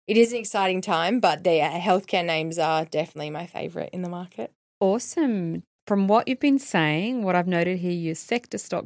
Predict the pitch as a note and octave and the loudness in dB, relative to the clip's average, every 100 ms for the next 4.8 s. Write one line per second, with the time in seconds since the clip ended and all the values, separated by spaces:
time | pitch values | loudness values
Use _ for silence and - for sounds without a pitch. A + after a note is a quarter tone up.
0 | _ A#3 - - - - - C4+ D4 G3+ | _ -6 -6 -10 -8 -6 -2 -2 -4 -6
1 | - - F3 F3 G#3+ - - F#3+ - - | -6 -4 -2 -2 -2 -4 -6 -6 -4 -6
2 | - - E4 F#4+ G#4 _ _ _ _ - | -8 -6 0 0 0 _ _ _ _ -8
3 | E3 D#3+ D#3+ - G3+ G#3 G#3 - F#3+ F3+ | -6 -4 -6 0 0 2 -4 -2 -6 -4
4 | - F3+ F#3+ F3 F3+ G3 C4+ | -4 -4 -4 -4 -4 -4 -6